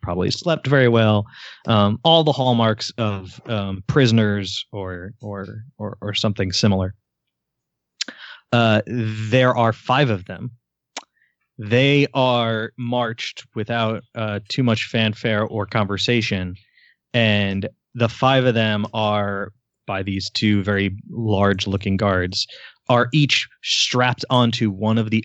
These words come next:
other five, one of the remaining five speeder bikes.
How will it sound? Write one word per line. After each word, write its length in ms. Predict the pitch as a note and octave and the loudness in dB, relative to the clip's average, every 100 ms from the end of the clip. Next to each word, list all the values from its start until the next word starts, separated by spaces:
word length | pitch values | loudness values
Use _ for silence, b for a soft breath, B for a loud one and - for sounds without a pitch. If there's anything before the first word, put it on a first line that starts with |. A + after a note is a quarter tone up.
| - | 2
other 280 | A#2+ A#2 A2+ | 2 4 0
five, 680 | - - A#2+ A2 G#2 G2+ G#2 | -2 0 2 2 0 -4 -2
one 160 | B2 | 0
of 40 | B2 | 2
the 80 | |
remaining 420 | A#2 A2+ A2+ A2+ A2 | 2 4 4 2 -2
five 540 | - - A2 A2 G2+ | -6 -2 0 0 -2
speeder 380 | - - A#2+ G#2+ | -6 -2 0 0
bikes. 540 | F#2 F#2 - - - | -2 -12 -10 -10 -10